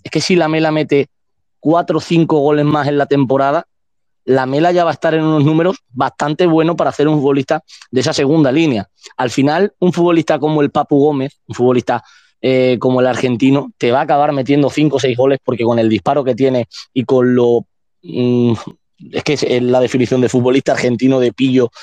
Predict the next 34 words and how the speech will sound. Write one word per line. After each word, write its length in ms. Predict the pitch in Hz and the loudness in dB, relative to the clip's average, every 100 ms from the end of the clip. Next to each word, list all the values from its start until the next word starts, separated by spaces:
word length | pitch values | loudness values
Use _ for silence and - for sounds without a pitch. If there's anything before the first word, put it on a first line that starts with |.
| - - _ | -20 -20 _
eh, 720 | 131 131 131 131 127 123 123 107 | -2 2 2 2 2 0 -2 0
de 160 | 123 | -2
ratoncito, 640 | 120 120 127 113 135 127 127 | 0 -2 -2 -2 -2 0 0
de, 340 | 123 120 120 120 | 2 2 2 0
de 80 | |
estar 220 | 110 127 123 | -2 -2 -2
ahí 160 | 123 | -2
siempre 300 | - 123 113 | 0 0 0
al 80 | 113 | -2
quite, 260 | 127 131 123 - - | -2 -2 -4 -10 -8
te 100 | - | -2
va 60 | 123 | -2
a 40 | |
meter 240 | 135 110 110 | -2 -2 0
goles. 340 | 127 123 117 - - _ | 2 0 -2 -8 -20 _
Eh, 220 | 120 117 - | -2 -2 -2
Ocampos, 640 | 123 123 139 127 110 - - | -4 -2 -4 -4 -6 -8 -4
cuando 260 | 123 123 | -2 0
se 140 | 120 117 | -2 -2
recupere, 580 | 113 113 101 123 113 - - - - | -2 -2 -2 -2 -2 -6 -20 -12 -6
eh, 140 | 127 | -4
va 160 | 120 131 | -2 -2
a 40 | |
meter 340 | 131 107 123 | -2 -2 -2
goles. 420 | 110 131 123 120 - _ _ _ | 0 2 2 -2 -6 _ _ _
Eh, 280 | 127 127 123 | -2 0 -2
son 220 | - 165 | -4 -2
futbolistas 540 | 160 185 185 180 - - | 0 2 2 0 -4 -4
que 100 | 113 | -4
si 160 | 135 | -2
te 80 | 120 | -2
aportan 420 | 110 151 170 175 | -2 -2 -2 -2
entre 300 | 175 165 156 | 0 0 0
todos 420 | 123 165 123 - | 0 -2 -2 -6